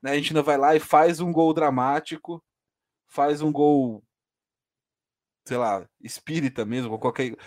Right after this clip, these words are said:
com a bunda do jogador da França literalmente dando condição pro, <laughs> pro atacante da Argentina, é, finalizar.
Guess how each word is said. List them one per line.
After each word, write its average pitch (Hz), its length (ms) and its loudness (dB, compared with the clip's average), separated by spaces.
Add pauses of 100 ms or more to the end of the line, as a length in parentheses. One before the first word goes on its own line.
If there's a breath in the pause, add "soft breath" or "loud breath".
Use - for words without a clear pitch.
com - 120 4
a 135 40 8
bunda 143 300 2
do 185 100 8
jogador 151 220 6
da 143 120 6
França 147 300 0
literalmente 147 560 2
dando 135 140 2
condição 131 500 -2
pro, 120 320 -2 (640 loud breath)
<laughs> - 260 -6
pro 165 100 2
atacante 139 460 2
da 135 60 4
Argentina, 127 580 -2 (480 soft breath)
é, 117 300 -2
finalizar. 123 840 0